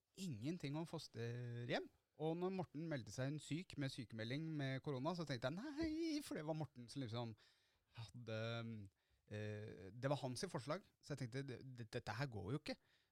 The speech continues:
Og Ove begynte å true med den derre, «Nei, nå skal jeg fikse bilen, så jeg vet ikke helt om jeg kommer der.» Og jeg bare, «Du må komme, for denne her episoden klarer ikke jeg bære alene.» Så kan vi ikke starte med, eh, hva er for, jeg ser for meg fosterhjem som et barnehjem,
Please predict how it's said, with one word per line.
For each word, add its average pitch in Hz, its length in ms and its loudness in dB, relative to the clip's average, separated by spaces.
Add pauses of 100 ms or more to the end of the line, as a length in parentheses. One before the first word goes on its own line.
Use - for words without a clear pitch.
(140)
Og 165 320 6
Ove 135 240 4
begynte 139 300 2
å 131 100 0
true 127 160 2
med 110 140 -2
den 113 160 2
derre, 98 420 0
«Nei, 190 240 6
nå 185 140 4 (340)
skal - 160 -2
jeg 175 140 4
fikse - 180 2 (240)
bilen, 233 260 8
så 214 140 2
jeg 214 140 2
vet 262 100 2
ikke 226 160 6
helt 208 80 4
om 202 80 2
jeg 202 140 10
kommer 185 180 12
der.» 208 160 12 (560)
Og 175 80 2
jeg 143 160 10
bare, 139 160 8
«Du 151 240 12
må 151 560 12
komme, 131 240 8
for 151 80 8
denne 135 160 8
her 143 240 8
episoden 139 320 2
klarer 120 160 4
ikke 123 160 6
jeg 113 160 8
bære 104 160 4
alene.» 110 300 2 (1300)
Så 233 140 10 (260)
kan 185 80 8
vi 202 80 4
ikke 226 160 0
starte 175 240 8
med, 190 240 6 (320)
eh, 156 200 8 (120)
hva 147 140 4 (100)
er 170 80 6
for, - 240 0
jeg 170 400 4
ser 139 240 8
for 143 160 -2
meg 170 80 4
fosterhjem 120 400 0
som 175 160 0
et 165 80 -2
barnehjem, 143 300 6